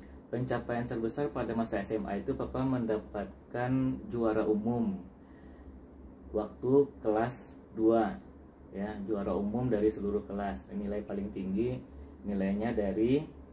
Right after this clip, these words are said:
kelas satu, kelas dua, kelas tiga pada saat itu. Itu dua kali.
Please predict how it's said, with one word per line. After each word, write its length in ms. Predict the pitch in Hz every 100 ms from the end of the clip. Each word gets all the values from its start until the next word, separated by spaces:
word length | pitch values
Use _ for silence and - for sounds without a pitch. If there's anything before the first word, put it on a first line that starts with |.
| -
kelas 320 | - 98 104
satu, 320 | 101 95 120 113
kelas 240 | 107 -
dua, 160 | 107 107
kelas 160 | 101
tiga 320 | - 92 104 101
pada 200 | 98 87
saat 240 | 92 90
itu. 480 | 90 - 90 82 85
Itu 120 | - 87
dua 240 | 110 95
kali. 400 | 90 85 85 82